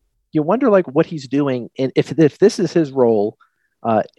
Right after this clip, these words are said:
as depicted in the comic, what does he do with the, the other part of the time? Is he sitting at the White House waiting for the j-, the, the, the next job? Is he the, still the same guy who's off fighting crime in, in Metropolis? I mean, what does he do besides just, like, whatever is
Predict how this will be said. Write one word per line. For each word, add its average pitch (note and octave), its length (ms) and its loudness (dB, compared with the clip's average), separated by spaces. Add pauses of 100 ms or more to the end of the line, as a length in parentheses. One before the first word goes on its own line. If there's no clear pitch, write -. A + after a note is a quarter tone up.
(160)
as A#2 140 -2
depicted C#3 380 -2
in B2 80 0
the A#2 60 -4
comic, A3+ 280 -2
what D#3 220 2
does C#4 100 0
he A3 80 0
do F#3 160 4
with E3 140 2
the, B2+ 200 -4
the C3 140 -2
other C3 140 2
part G#2+ 180 -2
of F#2 100 -10
the - 80 -14
time? F2 100 -14
Is - 80 -18
he A2 100 -4
sitting D3 260 -2
at C3 100 -6
the A#2 80 -6
White A#2+ 200 0
House B2+ 240 0
waiting A#2 260 -4
for A#2+ 120 -6
the G2+ 100 -6
j-, - 220 -14
the, F#2 280 -4 (100)
the, G2+ 160 -4
the - 80 -8
next F2+ 260 -10
job? D3 340 0 (300)
Is C3+ 120 0
he C3 100 0
the, C3 120 -2
still D#3 280 2
the C#3+ 80 4
same C#3+ 220 -4
guy C#3 380 0
who's B2 240 -4
off A#2 260 0 (100)
fighting G#2 480 -4 (160)
crime B2+ 360 -2
in, A2 180 -4
in G#2 140 -6
Metropolis? F3+ 680 0
I D3 60 2
mean, D3 200 -10
what E3 140 0
does F3 120 -2
he C#3+ 100 -6
do A#2 340 -2 (260)
besides A2+ 400 0
just, - 220 -4
like, G#2+ 140 -2
whatever G#2+ 420 2
is - 240 -10